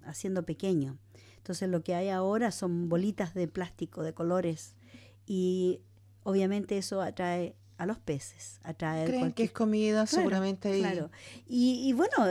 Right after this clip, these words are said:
Speaker 1: afecta no tan solo a los animales, también a la, a la flora que existe
Speaker 2: Es una
Speaker 1: allá.
Speaker 2: cadena esto,
Speaker 1: Sí.
Speaker 2: que indudablemente nos va a
Speaker 1: Nos está,
Speaker 2: nos va a llegar a
Speaker 1: ya,
Speaker 2: nosotros
Speaker 1: ya
Speaker 2: finalmente.
Speaker 1: nos está llegando.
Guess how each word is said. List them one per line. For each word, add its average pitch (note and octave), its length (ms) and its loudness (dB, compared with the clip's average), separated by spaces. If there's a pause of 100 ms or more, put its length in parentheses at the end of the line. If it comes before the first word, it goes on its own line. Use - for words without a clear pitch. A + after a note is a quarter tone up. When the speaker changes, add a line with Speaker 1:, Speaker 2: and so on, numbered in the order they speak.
(140)
Speaker 1:
afecta C#4 420 0
no G#3+ 140 4
tan C#4+ 160 4
solo G3+ 240 4
a F3+ 40 6
los D#3 200 2
animales, D3 460 0
también E3+ 340 0
a B3+ 60 0
la, F#3 300 -2
a D3+ 120 -10
la D3 100 -6
flora G3 560 -4 (260)
que D#3 120 -6
existe - 240 -4
Speaker 2:
Es A3 120 2
una C4 120 4
Speaker 1:
allá. G3 80 2
Speaker 2:
cadena G3+ 520 4
esto, F3 380 -4
Speaker 1:
Sí. D3 320 -6 (100)
Speaker 2:
que F#3+ 140 0
indudablemente G3 800 2
nos E3+ 260 -4
va F3+ 360 -2 (260)
a E3 420 -2 (140)
Speaker 1:
Nos A#3 240 6
está, G3+ 420 -6 (120)
Speaker 2:
nos G3 200 2
va A3+ 40 6
a A3+ 60 6
llegar A3+ 320 8
a A3+ 40 6
Speaker 1:
ya, - 20 6
Speaker 2:
nosotros F#3 460 4
Speaker 1:
ya A#3 80 4
Speaker 2:
finalmente. D#4+ 220 10 (120)
Speaker 1:
nos D#3 60 4
está A#3 540 0
llegando. F#3 640 2